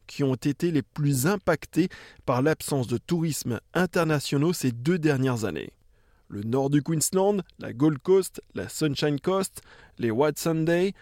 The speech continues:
la côte nord de la Nouvelle-Galles du Sud et la région de Hunter, puis la Great Ocean Road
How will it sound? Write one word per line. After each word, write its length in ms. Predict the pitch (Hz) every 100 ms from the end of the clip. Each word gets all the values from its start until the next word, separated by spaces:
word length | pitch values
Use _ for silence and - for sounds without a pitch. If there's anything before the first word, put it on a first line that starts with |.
| - -
la 160 | 101
côte 240 | - 170 -
nord 260 | 160 160 139
de 80 | 113
la 160 | 113
Nouvelle-Galles 540 | 135 165 160 131 131 131
du 140 | 151
Sud 340 | - 220 202 - _ _ -
et 80 | 131
la 120 | 117
région 380 | 135 143 143 127
de 100 | 113
Hunter, 500 | 151 160 - 175 147 - - _ _
puis 360 | - 226 208 - _ 127
la 160 | 123
Great 300 | 113 151 147
Ocean 280 | 147 151 151
Road 300 | 165 202